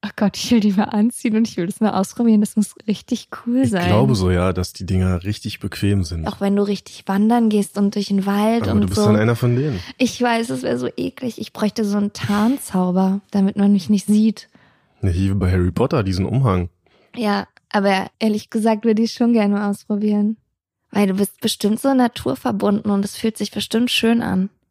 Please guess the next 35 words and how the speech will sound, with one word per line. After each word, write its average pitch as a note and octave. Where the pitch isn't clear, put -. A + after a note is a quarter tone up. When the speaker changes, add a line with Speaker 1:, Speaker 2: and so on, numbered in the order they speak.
Speaker 2:
Wobei E2
ich -
mich E2
frage, E2+
ob E2+
das -
passen G2
würde, F2+
weil E2+
mein D#2+
Zeh G2
neben F#2+
dem F#2+
großen G#2
Zeh, F#2
der E2+
ist D#2+
länger A#2
als F2+
der F2
große F2+
Zeh. G2
Speaker 1:
Meiner A3
auch. F3+
Speaker 2:
Und F#2
nicht, F2
dass F2
es G2
dann F2+
durchstößt. F2+
Speaker 1:
Ach, C4+
da F#3+
gibt's F#3+
bestimmt F#3
diverse F3+